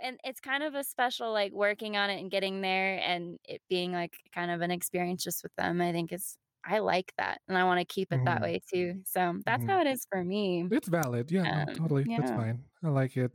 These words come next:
Speaker 2: There's a psychological component because, like,
Speaker 1: <laughs>
Speaker 2: if, no, honestly, because, like, if you're not
Speaker 1: Yeah.
Speaker 2: relaxed up in your head,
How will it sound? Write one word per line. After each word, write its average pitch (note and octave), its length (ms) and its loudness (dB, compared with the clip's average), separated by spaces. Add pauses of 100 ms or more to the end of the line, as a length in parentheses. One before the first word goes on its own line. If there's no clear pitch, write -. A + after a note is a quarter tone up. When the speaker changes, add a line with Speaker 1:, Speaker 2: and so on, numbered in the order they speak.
Speaker 2:
There's D3 240 -4
a C#3+ 80 0
psychological B2+ 800 2
component A#2 580 0
because, B2 280 2
like, B2 180 2 (100)
Speaker 1:
<laughs> D#4+ 460 2
Speaker 2:
if, D3+ 280 2 (120)
no, F#3 260 4
honestly, D3+ 500 2
because, C#3 340 2
like, D#3+ 280 2
if E3 320 2
you're F#3+ 160 2
not C#3+ 360 0 (260)
Speaker 1:
Yeah. A2 200 -2
Speaker 2:
relaxed - 260 -14
up C3 180 0
in A#2+ 120 0
your G#2+ 140 0
head, G#2+ 440 -6